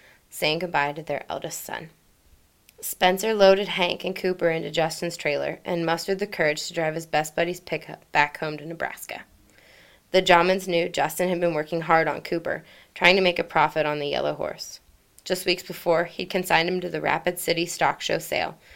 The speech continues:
but the horse didn't bring what Justin had wanted. Steve told Gail and Suzanne, "I don't know what you'd do with his horses, but if you'd ever like to sell the yellow horse,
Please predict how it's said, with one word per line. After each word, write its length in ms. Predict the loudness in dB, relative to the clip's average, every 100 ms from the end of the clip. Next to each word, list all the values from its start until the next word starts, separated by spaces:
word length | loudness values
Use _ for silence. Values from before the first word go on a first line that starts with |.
| -20 -10
but 140 | -4 -2
the 80 | 0
horse 240 | 0 0
didn't 220 | -2 -2
bring 240 | -4 -4 -4
what 140 | -6
Justin 340 | -6 -6 -6
had 140 | -8 -8
wanted. 340 | -8 -8 -12 -18 _ _ _ _ _ _ _
Steve 440 | -8 -2 -2 0
told 280 | 2 2 2
Gail 280 | 2 2 2
and 120 | -2
Suzanne, 540 | -8 -8 -6 -6 -8 -14 _ _ _ 4
"I 140 | 6
don't 140 | 6 4
know 220 | 4 4
what 220 | 4 0
you'd 200 | -4 -2
do 200 | 0 0
with 160 | 0 -4
his 140 | -2
horses, 540 | -2 -2 -4 -8 -12 -16 _ 4
but 140 | 6
if 200 | 6 4
you'd 120 | 2
ever 200 | 2 4
like 240 | 4 2 0
to 80 |
sell 240 | 0 2 4
the 120 | 2
yellow 240 | 2 0
horse, 380 | 0 -4 -6 -12